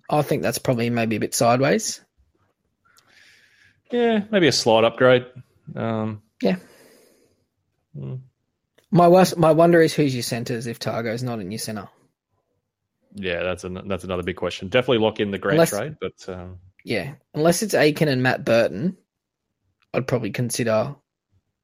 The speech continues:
Speaker 1: hanging on to Targo and just, yeah, saving that trade.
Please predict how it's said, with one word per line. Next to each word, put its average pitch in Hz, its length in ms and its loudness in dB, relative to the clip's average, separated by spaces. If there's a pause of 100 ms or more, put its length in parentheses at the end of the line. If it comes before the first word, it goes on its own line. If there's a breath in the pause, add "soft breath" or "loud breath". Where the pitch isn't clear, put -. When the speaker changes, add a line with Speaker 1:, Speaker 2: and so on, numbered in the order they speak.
(140)
Speaker 1:
hanging 107 280 -4
on 90 120 -6
to 143 100 -10
Targo 85 460 -6
and 80 160 -10
just, - 340 -10 (400)
yeah, 165 120 -8
saving 73 320 -8
that - 160 -14
trade. - 320 -10